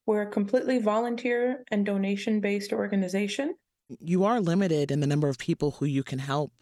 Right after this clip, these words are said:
Speaker 2: Um, what needs to happen to expand healthcare for newly arrived migrants here in Chicago?
Speaker 1: I think the number one thing that needs to happen is that the governor of Texas stops using people as a political statement.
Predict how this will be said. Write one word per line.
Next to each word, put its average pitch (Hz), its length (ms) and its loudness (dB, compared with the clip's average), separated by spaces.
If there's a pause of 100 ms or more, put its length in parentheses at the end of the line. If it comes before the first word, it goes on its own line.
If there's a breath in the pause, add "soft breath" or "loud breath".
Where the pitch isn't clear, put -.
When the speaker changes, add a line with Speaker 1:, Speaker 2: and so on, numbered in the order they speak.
(140)
Speaker 2:
Um, 135 400 -2 (400)
what 185 300 0
needs 233 220 0
to 170 60 0
happen 139 440 -2
to 131 120 -6
expand 131 400 -4
healthcare 131 480 -4
for - 120 -8
newly 131 260 0
arrived 127 300 -2
migrants 135 400 -8
here 135 120 -10
in 131 60 -8
Chicago? - 540 -10 (720)
Speaker 1:
I 226 60 0
think 247 240 0
the 294 80 2
number 247 340 2
one 262 220 0
thing 247 200 0
that 220 180 0
needs 208 240 -2
to 226 100 -4
happen 190 720 -2 (100)
is 202 280 2
that 190 420 0
the 214 300 0
governor 233 480 2
of 240 100 -4
Texas 185 500 -2
stops 185 520 -2
using 208 500 2
people - 640 -2
as 185 400 0
a 190 160 0
political 196 520 -2
statement. 170 600 -4